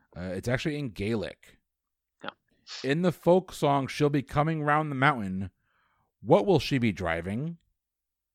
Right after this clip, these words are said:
Speaker 2: Six white horses.
Speaker 1: Six white horses is correct. Stephen, you are on a tear. In the full,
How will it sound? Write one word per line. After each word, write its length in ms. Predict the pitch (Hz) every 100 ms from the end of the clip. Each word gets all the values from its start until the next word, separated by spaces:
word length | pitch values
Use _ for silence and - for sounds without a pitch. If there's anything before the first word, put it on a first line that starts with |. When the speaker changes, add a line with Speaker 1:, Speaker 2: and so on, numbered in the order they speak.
| _ _ _ _
Speaker 2:
Six 340 | - - 156 -
white 160 | 139
horses. 460 | 123 143 - 110 -
Speaker 1:
Six 380 | - - 196 -
white 160 | 131 113
horses 440 | 107 120 - 113
is 180 | 107 -
correct. 400 | - 110 113 -
Stephen, 360 | - 107 110
you 120 | 110 113
are 120 | 107
on 180 | 104 117
a 40 |
tear. 560 | - 131 120 92 85 82 _ _ _ _ _
In 240 | 139 165
the 80 | 170
full, 500 | - - 175 185 -